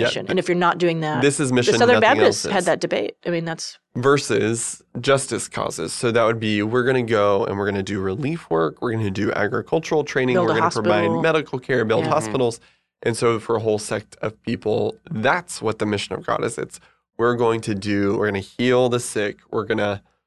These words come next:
Speaker 2: free the prisoner, you know, those kind of very tangible acts that Jesus did. And so
Speaker 1: Mm-hmm.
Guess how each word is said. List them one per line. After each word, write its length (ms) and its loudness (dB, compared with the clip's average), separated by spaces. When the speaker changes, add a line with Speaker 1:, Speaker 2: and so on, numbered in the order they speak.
Speaker 2:
free 200 0
the 120 0
prisoner, 600 0
you 120 -2
know, 100 2
those 240 0
kind 160 -4
of 160 0
very 420 2
tangible 640 -4
acts 560 -4
that 200 -4
Jesus 440 -8
did. 240 -6
And 180 -4
so 280 0
Speaker 1:
Mm-hmm. 80 -12